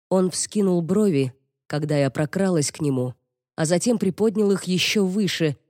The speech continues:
когда я остановилась прямо перед ним. Я сжала руки в кулаки и медленно дышала, заменяя тёплый цитрусовый аромат Мими свежим прохладным запахом Ашера,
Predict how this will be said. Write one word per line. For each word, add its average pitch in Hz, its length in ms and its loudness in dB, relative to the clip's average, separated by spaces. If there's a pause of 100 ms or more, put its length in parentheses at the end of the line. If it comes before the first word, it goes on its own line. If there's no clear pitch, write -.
(120)
когда 165 320 -2
я 160 160 2
остановилась 156 760 0
прямо 151 380 0
перед 156 320 -2
ним. 127 300 0 (920)
Я 180 200 0
сжала 175 460 2
руки 170 240 0
в - 80 -6
кулаки 147 560 -2
и 170 140 -2
медленно 156 580 0
дышала, 143 720 -2 (400)
заменяя 156 760 2
тёплый 151 460 0
цитрусовый 147 800 -4
аромат 151 540 -2
Мими 160 480 0 (340)
свежим 185 580 0
прохладным 165 720 0
запахом 151 680 -2
Ашера, 135 680 -4